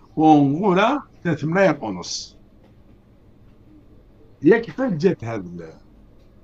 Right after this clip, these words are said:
من روسيا منذ مده، بالنسبه للدول الافريقيه ثاني الدراهم هذو راهم سلاح،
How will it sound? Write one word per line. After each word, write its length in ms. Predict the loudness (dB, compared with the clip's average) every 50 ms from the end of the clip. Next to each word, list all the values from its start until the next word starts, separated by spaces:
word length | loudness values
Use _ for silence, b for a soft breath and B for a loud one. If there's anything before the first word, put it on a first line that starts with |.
| -20 _ -20 -20 -20 -20 -20 -20 _ -20 -20 -20 -20 -20 _ -20 -20 -20 -20 -20 -20 -20 -20 -20 _ _ _ -20 -20 -20 -20 -20 _ _ -20 -20 _ _ -20 _ _ -12
من 200 | -6 -4 -2 -2
روسيا 500 | -2 -2 -4 -4 -6 -6 -4 -6 -8 -8 -10 -14 -20 -20 -20 -20 _ _ -20 -20 _ -6
منذ 580 | -2 -2 -2 0 -2 -2 -4 -4 -4 -4 -4 -4 -6
مده، 580 | -8 -8 -6 -6 -6 -6 -8 -8 -10 -12 -14 -16 -20 -20 -20 -20 -20 -20 -20 -20 -20 -20 -20 -20 -20 -20
بالنسبه 880 | -20 -20 -18 -16 -16 -16 -16 -14 -14 -14 -14 -16 -16 -16 -14 -10 -8 -4
للدول 160 | -2 -2 -2
الافريقيه 480 | -4 -4 0 0 0 0 0 -2 -4 -4
ثاني 260 | -4 -6 -6 -6 -6
الدراهم 340 | -6 -6 -4 -4 -4 -4 -4
هذو 160 | -4 -4 -4
راهم 160 | -4 -4 -4
سلاح، 580 | -4 -2 -4 -4 -4 -4 -8 -10 -14 -16 -18